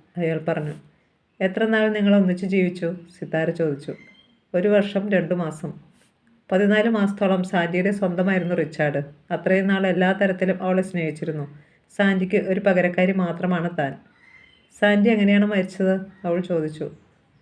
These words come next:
"ഒരു റോഡ് ആക്സിഡന്റിൽ." "എത്ര നാളായി മരിച്ചിട്ട്?" "ഒരു വർഷം കഴിഞ്ഞു." അവളൊന്ന് നെടുവീർപ്പിട്ടു. "ഞാനൊരു കാര്യം ചോദിച്ചാൽ റിച്ചി സത്യം പറയുമോ?" "തീർച്ചയായും." "ഒരു കൊല്ലം കൊണ്ട് റിച്ചിക്ക് സാൻഡിയെ മറക്കാൻ കഴിഞ്ഞോ?"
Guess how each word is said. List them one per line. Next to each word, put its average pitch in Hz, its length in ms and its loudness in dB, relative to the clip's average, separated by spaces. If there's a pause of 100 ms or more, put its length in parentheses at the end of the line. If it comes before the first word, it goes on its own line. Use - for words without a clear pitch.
(260)
"ഒരു 202 140 2
റോഡ് 190 300 4
ആക്സിഡന്റിൽ." 175 540 -2 (340)
"എത്ര 185 220 -2
നാളായി 202 360 4
മരിച്ചിട്ട്?" 196 500 0 (380)
"ഒരു 185 120 -2
വർഷം 202 340 0
കഴിഞ്ഞു." 160 300 0 (520)
അവളൊന്ന് 196 420 4
നെടുവീർപ്പിട്ടു. 170 580 0 (380)
"ഞാനൊരു 208 260 2
കാര്യം 208 380 2
ചോദിച്ചാൽ 190 460 0
റിച്ചി 190 200 -2
സത്യം 202 420 0
പറയുമോ?" 175 360 2 (720)
"തീർച്ചയായും." 180 600 0 (600)
"ഒരു 208 120 -2
കൊല്ലം 208 380 4
കൊണ്ട് 196 300 4
റിച്ചിക്ക് 190 320 -2
സാൻഡിയെ 190 440 0
മറക്കാൻ 190 400 -2
കഴിഞ്ഞോ?" 170 340 2